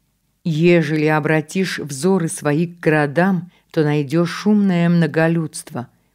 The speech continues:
более жалкое, нежели всякая пустыня. Готовятся гладиаторские зрелища, дабы кровью доставить удовольствие прихоти кровожадных глаз.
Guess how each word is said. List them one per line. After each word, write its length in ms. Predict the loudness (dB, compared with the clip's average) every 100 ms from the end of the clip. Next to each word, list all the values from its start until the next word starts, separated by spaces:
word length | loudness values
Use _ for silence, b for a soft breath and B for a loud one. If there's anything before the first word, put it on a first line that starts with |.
| _
более 600 | -4 2 4 4 2 0
жалкое, 680 | 2 0 0 -2 -8 -10 -12 b b -4
нежели 460 | -2 0 -2 -4
всякая 540 | -4 -4 -4 -4 -6 -6
пустыня. 680 | -6 -10 -10 -10 -10 -14 -20 _ _ _ b b b b
Готовятся 760 | 0 0 4 4 4 2 -2 -4
гладиаторские 1080 | 0 0 2 2 0 -2 -8 -18 -6 -4 -4
зрелища, 720 | -2 -2 -4 -6 -12 -16 -20 b b b
дабы 340 | -4 -2 -4
кровью 580 | -6 -4 0 0 -2 -6
доставить 640 | -4 -6 -6 -4 -4 -6 -6
удовольствие 800 | -4 -2 -4 -4 -12 -4 -4 -4
прихоти 680 | -4 -4 -4 -6 -6 -12 b b
кровожадных 920 | -2 0 -2 -4 -6 -6 -8 -10 -12
глаз. 520 | -10 -8 -8 -12 -20